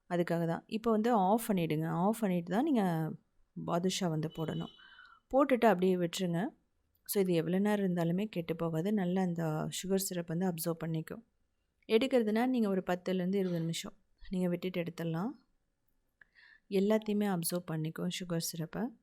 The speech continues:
அப்போ வந்து பார்த்தீங்கன்னா, ஒவ்வொரு லேயர்ஸ்லேயும்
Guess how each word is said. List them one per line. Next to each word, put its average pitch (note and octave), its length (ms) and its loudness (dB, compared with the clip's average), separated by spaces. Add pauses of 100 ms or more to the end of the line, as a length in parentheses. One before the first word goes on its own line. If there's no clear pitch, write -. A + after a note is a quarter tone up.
(520)
அப்போ G3 180 -2
வந்து G3+ 260 2
பார்த்தீங்கன்னா, F#3+ 480 -2
ஒவ்வொரு G3 340 0
லேயர்ஸ்லேயும் F3 720 -2